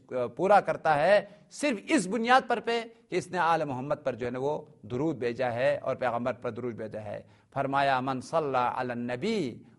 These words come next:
و آلہ مرتن واحدہ"، وہ شخص جو پیغمبر پر اور آل پیغمبر پر ایک مرتبہ درود بھیجے تو اس کا فائدہ یہ ہے، اس کا اثر یہ ہے، اس کا اجر یہ ہے، "قضى اللہ لہ مئت حاجہ"،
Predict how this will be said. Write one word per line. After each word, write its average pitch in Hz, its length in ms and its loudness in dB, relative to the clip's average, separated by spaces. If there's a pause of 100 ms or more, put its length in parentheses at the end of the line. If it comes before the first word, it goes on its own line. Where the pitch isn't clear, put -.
و 135 100 -2
آلہ 170 680 6 (760)
مرتن 226 560 4
واحدہ"، 123 580 0 (280)
وہ 165 200 2
شخص 160 260 -2
جو 127 380 -2 (300)
پیغمبر 156 540 4
پر 147 180 2
اور 135 240 2 (100)
آل 240 340 8
پیغمبر 139 340 -2
پر 127 160 -6
ایک 254 300 0
مرتبہ 214 400 0
درود 175 300 -2
بھیجے 220 400 2 (220)
تو 160 80 -4
اس 143 100 -4
کا 151 100 0
فائدہ 123 420 0
یہ 123 200 -2
ہے، 107 260 -8
اس 135 160 -12
کا 147 220 -2
اثر 165 320 0
یہ 135 180 -4
ہے، 117 200 -4
اس 120 160 -12
کا 165 240 0
اجر 214 280 6
یہ 139 180 -2
ہے، 120 260 -2 (580)
"قضى 277 280 8
اللہ 208 640 6
لہ 156 280 -2
مئت 165 380 -2
حاجہ"، 117 520 -2